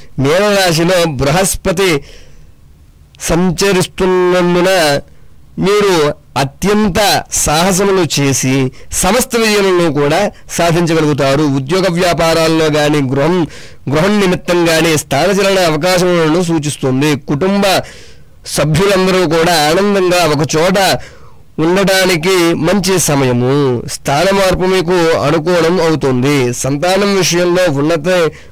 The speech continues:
ఉన్నతి సాధిస్తారు. ఇక ఆరోగ్యం విషయానికి వస్తే మెడ నరములు, వెన్నుముక కండరములు నొప్పులు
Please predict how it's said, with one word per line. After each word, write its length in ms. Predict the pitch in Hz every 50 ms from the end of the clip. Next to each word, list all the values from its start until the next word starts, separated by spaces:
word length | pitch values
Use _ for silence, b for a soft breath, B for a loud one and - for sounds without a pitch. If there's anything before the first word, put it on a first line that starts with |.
| B B
ఉన్నతి 320 | 143 165 185 190 165 185 180
సాధిస్తారు. 760 | 165 156 139 139 143 147 - - 127 120 120 120 120 113 120 B B B B B B B 165 190
ఇక 340 | 202 180 214 185 165 165 - - -
ఆరోగ్యం 540 | 131 139 156 180 202 214 202 185 196 214 208
విషయానికి 580 | 196 175 131 170 180 180 175 170 165 165 147 160
వస్తే 640 | 147 143 135 - - - 160 165 170 165 147 135 - B B B B
మెడ 380 | 127 131 135 139 139 147 156 180
నరములు, 840 | 180 170 147 147 160 165 170 170 160 165 160 160 160 151 143 139
వెన్నుముక 760 | 143 147 156 170 180 180 165 160 185 180 175 160 151 139 131 - - -
కండరములు 680 | 143 135 147 165 165 165 160 156 156 156 156 151 151 151
నొప్పులు 600 | 147 139 135 123 - 156 170 170 156 147 139